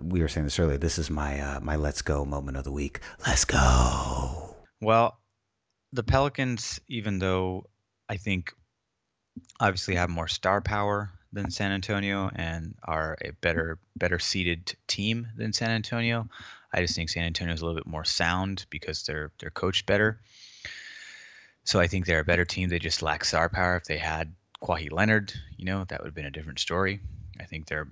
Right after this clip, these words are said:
Speaker 2: they're much better with Kawhi Leonard there. You know, I think they're a better team than the Pelicans. You know, Pelicans just got good. How long has, you know, their coach been trying to you know, bring that team, turn that team around. It's taken,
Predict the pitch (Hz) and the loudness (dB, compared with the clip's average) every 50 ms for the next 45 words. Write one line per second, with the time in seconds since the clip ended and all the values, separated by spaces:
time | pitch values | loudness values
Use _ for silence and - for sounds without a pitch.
0 | - - 76 76 78 80 80 - - 80 82 85 87 85 82 85 78 - - - | -10 -10 -10 -6 -4 -6 -6 -4 -2 0 0 2 2 0 -2 -4 -8 -8 -6 -6
1 | 82 82 80 82 85 87 87 90 80 82 87 92 92 87 - - - - - - | -6 -4 -4 -4 -2 -2 -2 -2 0 0 0 0 -2 -4 -8 -10 -12 -12 -14 -12
2 | - 85 85 85 82 80 80 78 - 82 80 80 82 82 82 - - - 87 85 | -10 -8 -6 -6 -6 -6 -8 -4 -4 -4 -2 -2 -4 -4 -4 -6 -6 -6 -4 -4
3 | 87 92 95 92 - - - _ _ _ _ 92 85 85 82 - 90 87 90 90 | -4 -4 -4 -6 -10 -16 -20 _ _ _ _ -8 -8 -8 -6 -4 -4 -4 -4 -4
4 | - 98 95 92 - - 85 87 85 - 92 92 92 92 82 - - 82 80 - | -4 -6 -6 -6 -6 -6 -6 -6 -4 -2 -2 -2 -2 -4 -6 -4 -4 -4 -4 -2
5 | - 90 85 - - - 85 90 87 90 85 87 87 87 90 90 87 87 85 80 | 0 0 0 0 -2 0 0 0 0 -2 -4 -4 -2 -2 -2 0 0 -2 -2 -2
6 | - - - - - _ _ - 78 80 78 78 85 - - _ - - _ _ | -4 -6 -6 -6 -10 _ _ -10 -8 -8 -6 -8 -8 -12 -14 _ -20 -20 _ _
7 | _ - 85 82 - - 85 85 - - 82 80 - 85 82 80 78 76 76 78 | _ -2 -2 -2 0 0 0 0 0 -2 -6 -4 -2 0 0 0 -2 -4 -6 -8
8 | - _ _ _ _ _ _ _ _ - 101 87 78 76 78 82 - _ 90 85 | -10 _ _ _ _ _ _ _ _ -10 -6 -6 -6 -6 -6 -10 -4 _ 0 0
9 | 85 82 - - - - 92 85 80 80 82 - - - - - - - - - | 0 0 -2 -4 -4 -4 -4 -2 -4 -4 -6 -10 -12 -12 -10 -12 -10 -10 -10 -14
10 | - - - 110 98 92 - - - 95 85 80 80 80 76 71 - 80 - - | -10 0 2 4 4 4 2 0 -2 -2 -2 0 -2 -2 -2 -4 -6 -10 -10 -10
11 | - - 87 85 - 80 80 78 | -6 -4 -4 -4 -4 -6 -10 -10